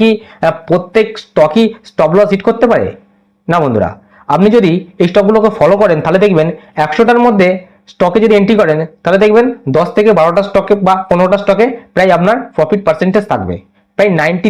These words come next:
থেকে, আহ, এইটটি ফাইভ পার্সেন্ট অ্যাকুরেসি আছে। আমি যদি এখন এইচডিএফসি ব্যাংকের চার্টটা ওপেন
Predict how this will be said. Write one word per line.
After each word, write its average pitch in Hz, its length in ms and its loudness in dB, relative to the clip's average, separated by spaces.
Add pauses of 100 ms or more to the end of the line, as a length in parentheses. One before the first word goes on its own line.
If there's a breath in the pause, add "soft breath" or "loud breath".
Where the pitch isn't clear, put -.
থেকে, 208 240 0
আহ, 156 420 -2 (100)
এইটটি 170 240 0
ফাইভ 175 220 -2
পার্সেন্ট 226 260 0 (140)
অ্যাকুরেসি 160 460 0
আছে। 98 140 -8 (1400)
আমি 185 160 2
যদি 233 180 2
এখন 175 160 0 (440)
এইচডিএফসি 208 460 2
ব্যাংকের 180 300 -2
চার্টটা 160 280 -4
ওপেন 151 140 0